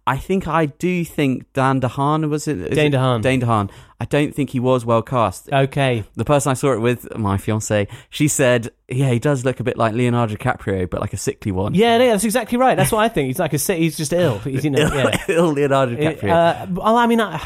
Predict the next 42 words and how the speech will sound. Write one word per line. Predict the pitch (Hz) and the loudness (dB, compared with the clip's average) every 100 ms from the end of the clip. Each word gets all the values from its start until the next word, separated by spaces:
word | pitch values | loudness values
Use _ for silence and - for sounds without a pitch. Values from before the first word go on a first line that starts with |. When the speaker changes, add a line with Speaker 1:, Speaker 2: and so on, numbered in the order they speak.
| - | -6
Speaker 2:
I'm, | 170 165 - - | -4 -6 -10 -4
I | 180 190 | 0 2
still | - 202 | 2 2
think | 165 165 120 | 2 -2 -2
he | 151 | -2
could | 170 147 | 0 2
have | |
been | 127 | 2
good | 123 123 | 2 0
with | 113 117 | 0 -2
a | |
better | 113 | -2
script. | 107 - 104 95 - | -4 -6 -6 -8 -2
Speaker 1:
I, | 113 | 2
Speaker 2:
I | |
Speaker 1:
yeah, | |
I | 123 | 4
Speaker 2:
think | 120 | 2
Speaker 1:
agree. | 123 107 | 2 0
He | 131 | 2
needs | 151 156 | 0 0
to | |
be | - | -2
rewritten, | 120 127 117 113 98 | 0 2 2 0 -4
basically. | 90 - - 98 92 - - | -4 -6 -8 -6 -6 -6 0
Speaker 2:
All, | 151 | 2
all | 147 135 | 4 2
of | 120 | 0
them | 110 | -2
needed | 107 104 | -4 -6
to | - | -8
be | |
rewritten. | 104 107 101 98 104 | -6 -6 -6 -8 -8
The | |
script | 110 170 123 | -4 -4 -4
was | 117 | -4
awful. | 113 - - - | -4 -6 -12 -4
Do | 139 | -2
you | |
agree | 131 | 2
with | 135 | 2
that? | 120 98 76 | 0 -4 -8